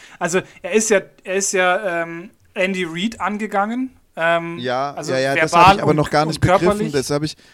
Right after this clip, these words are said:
Speaker 2: hab ich irgendwo noch nicht, noch nirgendwo gesehen. Muss man sagen, da war er halt auch frei zu dem Zeitpunkt. Andy Reids Reaktion sieht jetzt aber nicht so aus, als wär er sauer auf ihn. Also ich weiß nicht, was, weißt du, was er zu ihm gesagt hat?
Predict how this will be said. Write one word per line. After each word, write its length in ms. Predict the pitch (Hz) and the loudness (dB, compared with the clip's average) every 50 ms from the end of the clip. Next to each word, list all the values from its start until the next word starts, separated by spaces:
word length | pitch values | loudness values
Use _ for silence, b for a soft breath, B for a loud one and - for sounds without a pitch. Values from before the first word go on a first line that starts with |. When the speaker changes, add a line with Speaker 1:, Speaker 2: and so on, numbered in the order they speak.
| b b | b b
Speaker 2:
hab 140 | - 131 131 | -4 -4 -2
ich 160 | 135 - - | -2 -4 -4
irgendwo 380 | - - 151 165 175 156 151 147 | -2 -2 -2 -2 -2 -4 -4 -4
noch 240 | 139 139 135 - - | -2 -4 -4 -6 -8
nicht, 460 | 139 143 143 151 170 165 - - - | -8 -6 -6 -4 -6 -6 -8 -10 -10
noch 240 | - 139 135 127 135 | -8 -8 -8 -8 -8
nirgendwo 540 | 139 143 147 151 165 175 180 175 151 143 139 | -8 -8 -6 -6 -6 -6 -6 -6 -8 -8 -8
gesehen. 240 | 139 127 139 151 B B B B - | -6 -4 -4 -4 B B B B -4
Muss 200 | - 151 156 180 | -2 -2 0 0
man 120 | 175 160 | -2 0
sagen, 300 | 143 147 143 135 151 160 | 0 2 2 2 2 2
da 180 | 151 143 120 113 | 0 -2 -2 0
war 260 | 131 131 147 170 175 | 0 0 0 0 0
er 200 | - 156 151 143 | 0 -2 -2 0
halt 240 | 143 139 139 - - | 0 -2 -2 -4 -2
auch 240 | - 123 120 - - | 0 0 0 0 -2
frei 500 | - - - - 117 110 117 143 170 185 | -8 -10 -6 -2 0 0 2 0 0 -4
zu 140 | - - | -6 -6
dem 180 | 190 180 180 175 | -4 -4 -4 -4
Zeitpunkt. 680 | - 175 165 170 175 - - - 185 202 214 226 b b b b b b b b _ | -4 -4 -2 -2 -2 -4 -4 -4 -4 -2 -4 -4 b b b b b b b b _
Andy 300 | - 143 151 151 147 147 | -2 -2 -2 0 -2 -4
Reids 380 | 143 135 151 180 196 - - - | -4 -4 -4 -4 -4 -6 -4 -2
Reaktion 500 | 180 175 175 170 - - - 170 160 151 | -2 0 -2 -2 -4 -4 -4 -2 -2 -4
sieht 160 | 143 160 156 | -4 -6 -6
jetzt 140 | 175 165 - | -4 -4 -2
aber 160 | 165 139 139 | -2 -2 0
nicht 180 | 135 156 165 - | -2 -2 -4 -4
so 100 | - 170 | -4 -2
aus, 200 | - 147 151 160 | 0 0 0 -2
als 200 | 151 139 - 139 | -4 -6 -4 -4
wär 120 | 135 135 | -4 -2
er 100 | 135 123 | -2 -2
sauer 380 | 139 117 123 123 147 175 180 156 | -2 0 0 0 0 0 0 0
auf 260 | 120 120 113 - - | -2 -2 -4 -4 -8
ihn. 220 | - 127 127 143 156 | -10 -8 -8 -6 -6
Also 200 | 147 123 113 123 | -6 -6 -6 -6
ich 140 | 117 117 - | -8 -4 -2
weiß 220 | 131 131 156 - | -2 -2 -2 -2
nicht, 120 | 160 139 135 | -6 -6 -6
was, 220 | 139 135 - 110 | -6 -6 -4 0
weißt 280 | 113 123 151 160 - - | 0 0 0 0 -2 -4
du, 60 | 147 | -4
was 140 | 139 131 - | -4 -4 -4
er 100 | 131 - | -6 -6
zu 120 | - - | -6 -8
ihm 120 | 120 120 | -6 -6
gesagt 380 | 117 110 107 107 117 - - - | -4 -4 -2 -2 -4 -4 -6 -8
hat? 200 | 185 202 - - | -8 -8 -10 -12